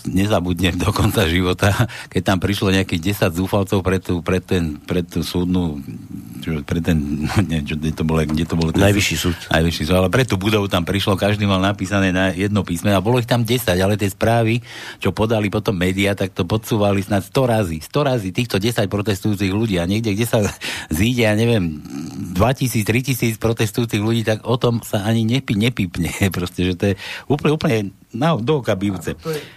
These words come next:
Speaker 3: toto je v podstate taký najlepší dôkaz toho, že na Slovensku reálne demokracia neexistuje. Neexistuje, lebo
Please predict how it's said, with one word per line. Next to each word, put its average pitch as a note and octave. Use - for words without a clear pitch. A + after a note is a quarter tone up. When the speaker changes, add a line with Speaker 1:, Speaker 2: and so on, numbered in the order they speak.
Speaker 3:
toto A#2+
je D3
v -
podstate C#3
taký C3+
najlepší C#3
dôkaz B2
toho, A2+
že A2
na A2
Slovensku A2+
reálne A2+
demokracia G#2+
neexistuje. G#2+
Neexistuje, A#2
lebo A2+